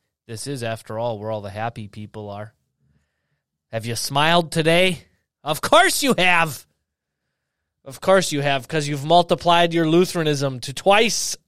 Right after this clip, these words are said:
the amount it used to be. And you're here to smile some more on this Monday morning. Happy to have you. But here's my request to you. As you can well imagine, for all the fun we have together, there are some costs involved with running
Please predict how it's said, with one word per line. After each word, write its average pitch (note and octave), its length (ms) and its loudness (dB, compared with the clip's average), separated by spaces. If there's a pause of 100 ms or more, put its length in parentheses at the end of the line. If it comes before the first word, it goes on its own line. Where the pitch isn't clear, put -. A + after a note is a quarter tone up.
(100)
the C#3+ 120 -4
amount F3+ 400 2
it E3+ 160 -6
used G#3 280 -4
to F#3+ 80 -2
be. C#3+ 400 -4 (1080)
And B2+ 120 -12
you're A#2+ 140 -4
here B2+ 160 -2
to B2+ 100 -4
smile B2 340 -6
some A#2 200 -8
more A2 220 -6
on G#2 120 -8
this G#2 220 -14
Monday G#2 340 -12
morning. F#2+ 400 -16
Happy B2 360 -8
to G#2+ 100 -12
have G#2 240 -8
you. G2+ 160 -16 (240)
But G#3 100 4
here's B3 220 2
my C4 120 4
request C4+ 600 2
to C4+ 80 0
you. A3+ 340 4 (560)
As A3 340 2
you B3 160 0
can A#3+ 260 -2
well B3+ 340 6
imagine, A#3 1080 0 (600)
for A3+ 260 6
all B3+ 460 8
the A#3 140 2
fun C#4 580 4
we C4 160 2
have A3+ 480 2
together, G#3+ 560 4
there G3+ 280 6
are F#3+ 320 6
some G3+ 440 2
costs - 680 2
involved G3 800 2
with G3 240 -2
running F#3+ 800 2